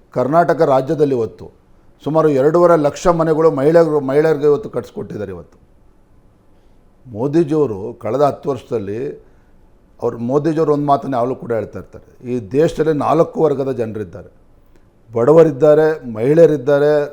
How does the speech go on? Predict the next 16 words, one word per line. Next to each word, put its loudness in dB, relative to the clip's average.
ರೈತರಿದ್ದಾರೆ -2
ಮತ್ತು -8
ಯುವಕರಿದ್ದಾರೆ -6
ಅಂತಕ್ಕಂಥದ್ದು. -18
ಹಾಗಾಗಿ -4
ಮೋದಿಜಿಯವರ 2
ಕಾರ್ಯಕ್ರಮಗಳೇನಿದೆ, -2
ಈ -8
ನಾಲ್ಕು 2
ವರ್ಗದ 2
ಜನರಿಗೆ 0
ಇವತ್ತು 0
ಕೊಟ್ಟಿದ್ದಾರೆ, 0
ತಲುಪಿದ್ದಾರೆ -2
ಅವರು -8
ಕೂಡ. -16